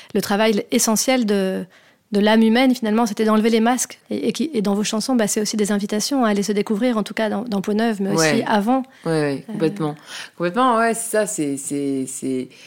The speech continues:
Speaker 2: on a tellement peur de connecter à sa vulnérabilité en se disant qu'on va être fragile et qu'on va être, euh, euh, voilà, attaquable, ou voilà, qu'en fait, on se connecte pas forcément à notre essence et notre vérité. Et c'est ça le détachement de l'ego aussi.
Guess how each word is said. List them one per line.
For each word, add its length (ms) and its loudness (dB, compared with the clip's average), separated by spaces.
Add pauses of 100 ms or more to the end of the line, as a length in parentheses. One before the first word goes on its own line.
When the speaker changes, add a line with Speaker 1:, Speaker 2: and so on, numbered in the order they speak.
(240)
Speaker 2:
on 80 -2
a 80 0
tellement 420 0
peur 240 2
de 80 -4
connecter 380 -2
à 40 2
sa 140 -2
vulnérabilité 840 0
en 80 -2
se 60 -10
disant 220 -4
qu'on 140 -6
va 120 -2
être 80 -8
fragile 560 -2
et 60 -4
qu'on 100 -6
va 140 -2
être, 160 -6
euh, 100 -4 (960)
euh, 480 -2
voilà, 280 0
attaquable, 720 0
ou 60 -4
voilà, 320 0 (380)
qu'en 140 0
fait, 220 -4
on 40 -6
se 80 -4
connecte 380 0
pas 140 0
forcément 340 -2
à 40 2
notre 220 -2
essence 300 -4
et 20 -4
notre 180 -2
vérité. 480 -2 (440)
Et 120 0
c'est 140 -2
ça 160 4
le 80 4
détachement 400 0
de 40 2
l'ego 240 2
aussi. 300 -4